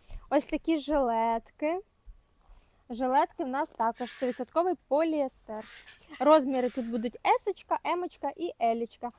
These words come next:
Ось такі класні кофти. Дуже м'які, теплі, тактильно приємні. Ось так виглядають на модельці. Ще є ось така кофта дуже гарна.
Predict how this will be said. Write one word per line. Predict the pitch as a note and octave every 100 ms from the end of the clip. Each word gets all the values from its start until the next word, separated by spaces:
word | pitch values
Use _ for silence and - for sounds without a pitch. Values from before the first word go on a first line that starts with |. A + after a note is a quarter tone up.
| - -
Ось | F4 -
такі | F#4+ - C4+
класні | C4 D4+ C#4 D4 D#4 D4+
кофти. | - D4 D4 D4+ - - E4 E4 _ _ -
Дуже | B3+ C#4+ C#4
м'які, | A#3+ A#3+ C4 - E4 A#4+ -
теплі, | C#4 D4+ G#4 - D#4 D#4 - _ - _ _ _ _ _ _ _ - - - - - - _ _
тактильно | - - D#4+ D#4+
приємні. | - C4 A#3 A3+ A3+ A3+
Ось | C4
так | - F#4 F4
виглядають | C#4+ B3+ B3 D#4 E4
на | B3 C#4 D4+
модельці. | C#4+ B3 F#3+ G3 G#3+ G#3+ - F4 G#4+ _ _ - - - - - - - - - - - -
Ще | D4+ C#4
є | A#3+ - -
ось | F#4+ - -
така | C4 - A3+ A3 B3 -
кофта | C#4+ D4 D#4 - E4
дуже | D#4+ D4+ E4+ E4
гарна. | C#4+ D#4+ D#4+ E4+ E4 E4+